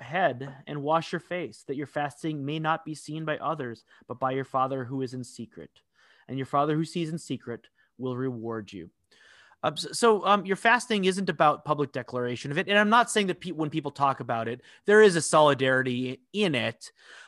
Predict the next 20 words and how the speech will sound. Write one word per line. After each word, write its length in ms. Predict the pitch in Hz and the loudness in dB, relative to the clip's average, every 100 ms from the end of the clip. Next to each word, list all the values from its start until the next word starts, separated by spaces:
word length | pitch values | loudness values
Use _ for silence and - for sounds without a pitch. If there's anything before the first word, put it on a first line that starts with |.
| - | -14
But 360 | 147 202 190 185 | 2 6 6 4
in, 180 | 170 170 | -2 -2
in 80 | |
fact, 340 | 160 185 170 - | -2 0 0 -2
we're 100 | 170 | -2
losing 640 | 156 170 196 208 - 165 | -2 -2 0 0 0 -2
something 680 | 143 151 135 - 123 117 120 - _ - | -2 -4 -4 -6 -8 -8 -12 -18 _ -2
of, 360 | 135 131 117 - | 2 2 0 -4
of 260 | 139 123 113 - _ - - | -4 -4 -12 -20 _ -20 -6
in 220 | 151 139 | -4 -4
fasting 560 | - 127 120 - 131 | -2 0 0 -4 -4
when 160 | 127 139 | -2 -2
we 80 | 127 | -2
talk 260 | 135 131 | 0 -2
about 160 | 120 123 | -2 -6
it 140 | 117 | -6
publicly, 440 | - 104 113 104 101 | -10 -10 -10 -10 -12
that 120 | 131 | -8
this 140 | 208 - | -8 -6
should, 200 | 254 | -10